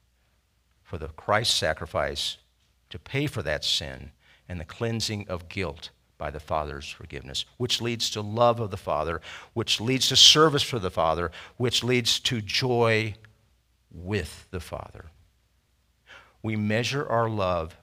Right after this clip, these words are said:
for the Father by our love for our brother. Your service to the Father is measured by your fellowship with the Father.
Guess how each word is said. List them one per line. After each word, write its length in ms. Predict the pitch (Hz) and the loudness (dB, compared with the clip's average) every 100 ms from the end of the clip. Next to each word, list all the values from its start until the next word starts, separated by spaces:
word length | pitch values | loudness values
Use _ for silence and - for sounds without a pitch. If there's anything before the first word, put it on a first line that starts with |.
| _ | _
for 120 | 101 | -10
the 80 | 82 | -10
Father 400 | - 71 69 82 - | -4 -4 -4 -8 -6
by 380 | 85 76 73 76 76 | -4 -2 -4 -6 -6
our 160 | 73 | -6
love 440 | 90 87 87 87 82 _ _ _ | -4 -2 -2 -4 -12 _ _ _
for 380 | - 80 73 76 - | -16 -10 -10 -10 -8
our 240 | 69 65 | -4 -4
brother. 480 | 80 87 87 78 - - _ _ _ _ - - - _ | -6 -6 -6 -8 -14 -20 _ _ _ _ -20 -20 -20 _
Your 160 | 123 156 | 2 4
service 360 | - 175 160 156 | 6 6 4 2
to 100 | 156 | 0
the 80 | 143 | 2
Father 380 | 110 92 95 | 4 4 4
is 140 | 90 - | -4 -4
measured 360 | 95 90 90 | -6 -6 -6
by 420 | 85 82 80 76 101 | -2 0 0 -2 -8
your 420 | 95 87 101 101 104 | -12 -8 -4 -4 -4
fellowship 640 | - 69 - - 78 - - _ _ _ _ - | -4 -6 -6 -6 -6 -10 -20 _ _ _ _ -12
with 320 | 98 104 - | -6 -4 -6
the 100 | 78 | -12
Father. 440 | - 64 - - | -8 -8 -8 -16